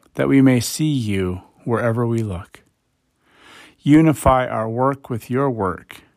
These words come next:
as you are unified with God the Father and God the Holy Spirit.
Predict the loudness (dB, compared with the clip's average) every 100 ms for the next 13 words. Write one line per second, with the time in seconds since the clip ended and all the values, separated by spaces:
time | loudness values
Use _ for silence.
0 | _ -6 -2 2 2 4 4 4 2 2
1 | 2 2 -2 -8 -6 -2 -2 -2 -6 -4
2 | -2 -2 -4 -10 -12 _ _ _ -6 -2
3 | 0 -2 -2 -4 -4 -6 -10 -12 -10 -12
4 | -16